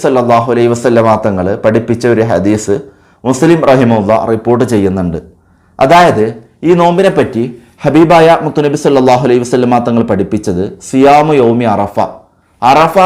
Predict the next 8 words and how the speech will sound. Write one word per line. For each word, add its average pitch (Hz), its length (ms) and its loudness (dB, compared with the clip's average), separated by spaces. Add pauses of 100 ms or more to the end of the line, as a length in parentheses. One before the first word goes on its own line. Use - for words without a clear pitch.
(120)
ദിനം 151 240 2
നോമ്പ് 123 220 2
അനുഷ്ഠിക്കുക 127 500 0
എന്നുള്ളത് 92 420 -2 (640)
അഹ്തസിബു 160 640 0 (220)
അലല്ലാഹി 120 680 0 (320)
അയ്യുകഫിറ 156 640 0 (160)
സനത 113 380 0